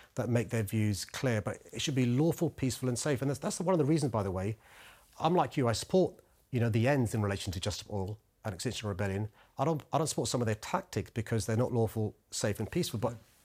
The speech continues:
this goes on the other side of that because you're inciting others to not just commit a criminal offence, but to kill me. I mean, I, you know, I was somebody who was close friends with, you know, Joe Cox,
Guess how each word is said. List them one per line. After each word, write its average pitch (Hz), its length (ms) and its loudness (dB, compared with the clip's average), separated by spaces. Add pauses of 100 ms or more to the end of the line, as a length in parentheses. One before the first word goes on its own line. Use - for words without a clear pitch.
(240)
this 170 160 -2
goes 156 220 2
on 131 60 4
the 120 60 6
other 110 120 2
side 143 260 4
of 98 80 0
that 98 160 0
because 110 400 2 (440)
you're 123 160 2
inciting 139 460 2
others 95 400 0 (680)
to 120 260 2
not 170 140 2
just 180 160 0
commit 131 120 2
a - 40 -2
criminal 110 240 2
offence, 98 520 -2 (680)
but - 120 -4
to - 60 -2
kill - 300 -2
me. 104 240 0
I 113 80 0
mean, 135 260 0 (220)
I, - 80 -8 (640)
you 143 100 0
know, 117 200 2 (360)
I 156 100 6
was 175 120 2
somebody 135 320 4
who 117 220 4
was 110 220 2
close 123 260 0
friends 107 320 -2
with, 104 340 -2 (200)
you 113 100 -2
know, 104 220 -2
Joe 117 180 0
Cox, - 480 -10